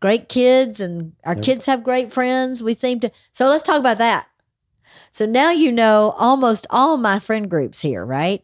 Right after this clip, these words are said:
Speaker 1: You
Speaker 2: Mm-hmm.
Speaker 1: know, all the campers. You've met Georgia's high school mom friends. I did pretty good, right?
Speaker 2: Yeah.
Speaker 1: I found some pretty
Speaker 2: Got
Speaker 1: good
Speaker 2: some
Speaker 1: people.
Speaker 2: really good friends out here.
Speaker 1: Right?
Speaker 2: I like 'em all.
Speaker 1: They're good people.
Speaker 2: Mm-hmm.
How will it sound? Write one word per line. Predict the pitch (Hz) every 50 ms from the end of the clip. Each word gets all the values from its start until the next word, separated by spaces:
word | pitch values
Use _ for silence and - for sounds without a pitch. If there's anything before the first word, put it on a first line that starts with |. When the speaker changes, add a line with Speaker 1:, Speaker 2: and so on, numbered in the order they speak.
| _ _
Speaker 1:
You | 170 165 156
Speaker 2:
Mm-hmm. | 151
Speaker 1:
know, | 160 170 180 190 190 180 - _ _ _ _ _ _ _ _ _ -
all | 151 160 185 208
the | 226
campers. | - - 226 226 226 220 220 226 214 214 208 214 208 202 - - - _ _ _ _ _ -
You've | 165 175 175
met | 180 185 196 190 -
Georgia's | - 214 220 220 214 214 -
high | 214 220 208 220
school | 214 - - 214 208
mom | 208 202 190 190 196 190
friends. | - 214 202 202 202 202 202 - _ -
I | 403 -
did | 523 440 - -
pretty | - 285 226 214
good, | 208 277 254 165 120 -
right? | 131 147 156 196 233 247 277 -
Speaker 2:
Yeah. | 123 160 302 349 - - _ _ _ _ _ _ _ _ _ _ _ -
Speaker 1:
I | -
found | - 392 370 320
some | 254 233
pretty | 202 247 233 220
Speaker 2:
Got | - 175
Speaker 1:
good | 160 160
Speaker 2:
some | 156
Speaker 1:
people. | 135 135
Speaker 2:
really | 185 294 339 220
good | 135 131 - -
friends | - - 98 85 73 - -
out | - - -
here. | - - - _ _ -
Speaker 1:
Right? | 208 226 262 370 453 440 - _ _ -
Speaker 2:
I |
like | - 123 160 - -
'em | 95
all. | 98 120 151 123 98 _ _ _ _ _ _ _ _ _ _ _
Speaker 1:
They're | - 214 294 247
good | 311 359 -
people. | - 339 359 359 - 196 123 - 120
Speaker 2:
Mm-hmm. | 120 135 143 120 123 131 127 110